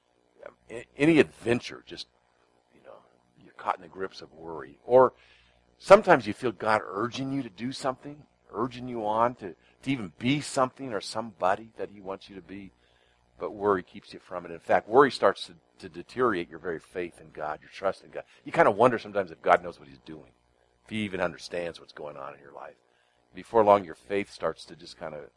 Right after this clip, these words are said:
evaporate right before you. But I think one of the most dangerous things about worry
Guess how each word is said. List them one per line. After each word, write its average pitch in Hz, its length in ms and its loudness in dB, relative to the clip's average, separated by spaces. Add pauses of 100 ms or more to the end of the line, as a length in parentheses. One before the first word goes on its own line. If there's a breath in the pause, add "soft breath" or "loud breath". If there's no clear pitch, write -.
evaporate 78 800 -6
right 82 180 -4
before 85 400 -18
you. 65 160 -20 (1000)
But 104 80 10
I 123 40 12
think 185 180 6
one 135 120 6
of 104 60 8
the 92 80 6
most 92 280 0 (1120)
dangerous 113 440 -2
things 95 220 -14
about 78 260 -2
worry 76 360 -6